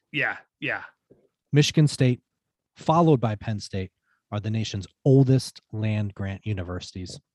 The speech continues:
Speaker 2: hence the name of the trophy. Can you name the other Big Ten schools that are land grant schools? There's five of them.
Speaker 1: So there's five land grant schools, and
Speaker 2: In
Speaker 1: Michigan
Speaker 2: addition.
Speaker 1: State's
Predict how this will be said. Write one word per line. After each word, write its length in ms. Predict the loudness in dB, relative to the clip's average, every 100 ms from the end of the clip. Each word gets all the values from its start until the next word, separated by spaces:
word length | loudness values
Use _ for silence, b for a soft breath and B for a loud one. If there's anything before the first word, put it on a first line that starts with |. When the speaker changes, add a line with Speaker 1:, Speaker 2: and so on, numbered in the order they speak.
| _
Speaker 2:
hence 280 | -4 -4 -4
the 80 | -8
name 220 | -6 -8
of 60 | -14
the 60 |
trophy. 480 | -14 -14 -14 -20 _ _ _ _ _ _ _ _ 0
Can 180 | 2
you 140 | 6 6
name 260 | 6 4
the 140 | 4 2
other 220 | 2 -2
Big 440 | -2 -4 -4 -10 -14
Ten 200 | -8 -8
schools 360 | -6 -4 -4 -2
that 100 | -4
are 80 |
land 260 | -2 -2 -2
grant 240 | -4 -6
schools? 380 | -8 -4 -4 -6 -10
There's 160 | -10
five 260 | -6 -6 -6
of 120 | -10
them. 200 | -14 -14 _ _ _ _ _ _ _ _ _ _ _ _ _ _ _ _ _ _ _ _ -12
Speaker 1:
So 220 | -2 0
there's 260 | 0 -4 -8
five 640 | -6 -2 0 0 -2 -4 -10
land 340 | -6 -4 -6 -8
grant 280 | -12 -10 -12
schools, 540 | -10 -10 -10 -12 -14 -12
and 120 | -10
Speaker 2:
In 40 |
Speaker 1:
Michigan 260 | -2 4 4 4
Speaker 2:
addition. 340 | 2 2 -2
Speaker 1:
State's 120 | -6